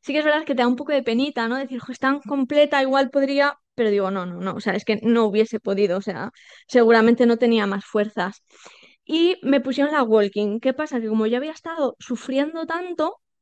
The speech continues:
o sea, había tenido ese dolor tan fuerte de gritar, de, "Socorro, por favor, <laughs> que hagan algo". Claro, cuando me pusieron el primer bolo para, mm, eh, relajar y ya poder poner bien la epidural, sí que me dijo la anestesista, "Laura", dice, "te voy a poner un poquito más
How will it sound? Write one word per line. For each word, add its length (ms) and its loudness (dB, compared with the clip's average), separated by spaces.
o 40 -14
sea, 60 -6
había 160 2
tenido 200 -2
ese 100 -4
dolor 220 2
tan 240 0
fuerte 260 -2
de 160 0
gritar, 460 -2
de, 260 2
"Socorro, 640 -4
por 220 -8
favor, 440 4
<laughs> 460 -16
que 80 -4
hagan 260 4
algo". 520 0
Claro, 320 0
cuando 280 4
me 120 2
pusieron 460 -2
el 120 -8
primer 420 -6
bolo 460 0
para, 540 4
mm, 260 4
eh, 240 4
relajar 680 0
y 100 -6
ya 120 -4
poder 300 0
poner 260 -2
bien 140 -2
la 100 -2
epidural, 580 -4
sí 160 -8
que 80 -2
me 100 0
dijo 180 -4
la 100 2
anestesista, 600 -4
"Laura", 300 0
dice, 200 -4
"te 80 -4
voy 100 -4
a 40 -6
poner 200 -8
un 60 -10
poquito 360 -4
más 200 -2